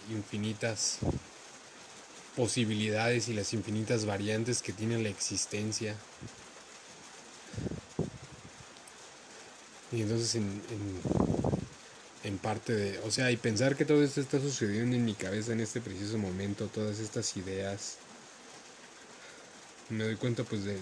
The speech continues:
de las percepciones, de los colores, las texturas, igual por cosas que había escuchado recientemente, pues los colores tampoco, no es como que existan, ¿sabes?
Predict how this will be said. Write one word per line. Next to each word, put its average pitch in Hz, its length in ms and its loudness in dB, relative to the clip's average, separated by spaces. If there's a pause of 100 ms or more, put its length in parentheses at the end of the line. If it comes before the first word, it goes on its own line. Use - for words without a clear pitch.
de 107 80 0
las 101 160 -2
percepciones, 107 1000 2
de 101 80 0
los 92 180 -4
colores, 101 720 0 (1000)
las 101 180 -4
texturas, 101 920 -2 (380)
igual 110 260 2
por 113 200 -2
cosas 113 340 2
que 107 100 0
había 101 120 4
escuchado 110 460 2
recientemente, 101 840 0
pues 98 200 -2
los 101 140 -4
colores 98 500 -2
tampoco, 92 480 -4
no 101 160 0
es 98 100 -2
como 92 260 -4
que 92 80 -6
existan, 92 680 -4
¿sabes? 98 380 -2